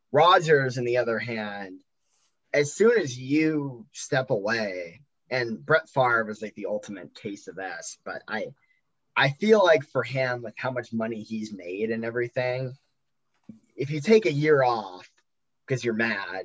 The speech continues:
or whatever, and I don't think you come back from that. I think, I think a lot of players kinda like, "Hey, I, I'm not getting hit, you know, every week. I'm, you know, I'm, I'm set for life. I'm good to go."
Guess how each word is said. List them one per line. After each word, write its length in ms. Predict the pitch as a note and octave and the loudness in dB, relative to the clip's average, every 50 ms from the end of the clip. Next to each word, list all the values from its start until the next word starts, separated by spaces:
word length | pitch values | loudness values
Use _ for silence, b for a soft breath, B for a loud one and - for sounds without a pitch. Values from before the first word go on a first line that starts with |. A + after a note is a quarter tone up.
| - - | -8 -4
or 140 | - G#2 G#2 | -4 -4 -2
whatever, 400 | G2+ G2+ G2+ G2+ F#2+ G2 G2 F#2 | -2 -4 -4 -4 -6 -6 -8 -8
and 240 | F#2+ G#2 A2 A2 - - _ b b b b b _ | -6 -6 -8 -8 -8 -14 _ b b b b b _
I 120 | - - | 2 4
don't 240 | F#3 G3+ F#3 D3+ C#3 - | 4 4 2 2 -2 -6
think 160 | D#3+ C#3+ C3+ | -6 -6 -6
you 80 | B2+ | -8
come 320 | A#2 - - - C#3 C3 A2+ | -8 -6 -4 -2 0 0 -2
back 340 | - E2 F#2+ C3+ G3+ G#3 _ | -4 -4 -4 -4 -4 -4 _
from 220 | _ A2 F#2 E2 | _ -8 -8 -8
that. 240 | D#2 C#2+ C2 - - _ _ | -12 -14 -16 -18 -20 _ _
I 160 | - A#2+ B2+ | 0 2 4
think, 240 | C#3 D#3 D3 C#3 - - | 4 2 2 -2 -6 -8
I 160 | - A2 B2+ C#3+ | -4 0 2 2
think 120 | D#3 D3 | 4 2
a 60 | C3+ A#2+ | 2 2
lot 240 | A#2+ A#2+ B2+ C3 | 0 0 0 -2
of 100 | B2+ B2+ | -2 -4
players 480 | - - C3 A#2+ A#2 A2+ A2+ A2 G#2+ G#2+ | -2 0 0 0 0 0 -2 -4 -6 -10
kinda 300 | - - A#2+ B2 A#2+ A2+ | -10 -8 -6 -4 -2 0
like, 180 | A2+ A2+ A2+ - | 0 0 -2 -4
"Hey, 340 | G#3 - - - G#2+ E2+ D2 D2+ | -4 -4 -4 -4 -6 -8 -8 -8
I, 180 | F2 A2+ A#2+ A#2+ - | -6 -4 -4 -4 -4
I'm 120 | - C#3+ | -4 -4
not 180 | C3+ B2+ C3 - | -4 -4 -4 -2
getting 320 | C#3+ B2+ A#2+ G#2 F#2+ F2+ _ _ _ _ _ | -2 -4 -4 -6 -10 -16 _ _ _ _ _
hit, 340 | - - - B2+ C#3+ D#3+ - - _ _ _ _ _ | -14 -2 2 2 2 2 2 -2 _ _ _ _ _
you 120 | - C#3+ C#3 | -8 -6 -4
know, 120 | C3+ C3 A#2 | -2 -2 -2
every 280 | A#2+ C3+ C3+ D3 D3+ C#3+ | -2 -2 -2 -2 -4 -4
week. 460 | C3+ C#3 C#3+ E3 F4 - - - - _ _ _ _ _ _ | -4 -4 -4 -4 -6 -8 -12 -20 -20 _ _ _ _ _ _
I'm, 480 | - A#2+ B2+ B2+ A#2 A#2 A2+ G#2+ - - _ | -4 -2 0 0 0 -2 -4 -6 -8 -10 _
you 120 | A#2 B2 | -6 -4
know, 140 | A#2 A2 G2+ | -4 -4 -6
I'm, 360 | G2+ G2 G2+ A#2 A#2 A2+ G#2+ - _ _ - | -8 -8 -6 -6 -6 -6 -6 -8 _ _ -10
I'm 160 | G#2 A2+ A2+ | -10 -10 -8
set 280 | - - C3 - - - | -4 -2 -2 -4 0 0
for 120 | D#3+ D3 | 0 2
life. 440 | B2+ A#2+ A#2 A2 A2 A2+ A2+ B2+ C#3+ - _ - - | 2 2 2 2 2 2 2 0 -4 -6 _ -14 -10
I'm 160 | G#2+ A2 A2 | -6 -4 -2
good 160 | G#2+ B2 B2 | -2 -2 -2
to 60 | C3 | -2
go." 560 | A#2 A2+ A#2 G#2+ G#2+ G#2 G2+ G2+ G2 G2+ G#2+ | 0 0 0 0 0 -2 -4 -4 -6 -8 -12